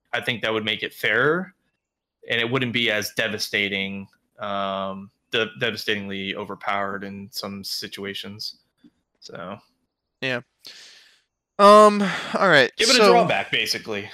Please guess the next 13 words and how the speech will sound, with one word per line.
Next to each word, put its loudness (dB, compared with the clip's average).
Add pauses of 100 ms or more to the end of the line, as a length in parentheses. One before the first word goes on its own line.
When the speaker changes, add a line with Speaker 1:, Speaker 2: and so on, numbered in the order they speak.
(180)
Speaker 1:
Give 2
a 2
powerful 0
skill 0
a 2
drawback. -2
<laughs> -20
Like, -6
that's, -4
that's -10
Speaker 2:
No, 4
Speaker 1:
basically 4
the 2